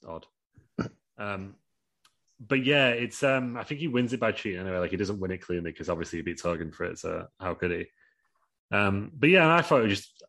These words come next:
you know, if, if we were doing it now, you would expect, like, Undertaker to just kind of, like, beat him up in, like, two or three minutes, I think, and end it.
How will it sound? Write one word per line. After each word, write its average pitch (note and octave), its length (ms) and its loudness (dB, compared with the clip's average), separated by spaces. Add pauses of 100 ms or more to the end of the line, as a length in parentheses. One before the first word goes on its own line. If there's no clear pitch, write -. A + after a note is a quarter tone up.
(120)
you A#2+ 160 2
know, F2 120 -2
if, - 120 -8 (240)
if - 140 -4
we C#3+ 60 6
were C3 60 8
doing E3+ 160 8
it B2 80 2
now, B2 340 0
you B2 140 -2
would A#2 80 0
expect, G2+ 380 -10 (460)
like, G#2 140 -12
Undertaker G2+ 400 -8
to F2+ 120 -14
just F2+ 220 -12
kind F2+ 140 -6
of, E2+ 100 -14
like, F2 140 -8 (480)
beat F2+ 120 -8
him F2 80 -10
up F2 120 -14
in, F2+ 80 -12
like, F2 180 -12
two F2+ 180 -10
or - 20 -10
three F2+ 140 -12
minutes, F#2+ 300 -12
I G2 40 -20
think, F#2+ 180 -12
and F#2+ 80 -10
end G2 180 -8
it. G#2 120 -8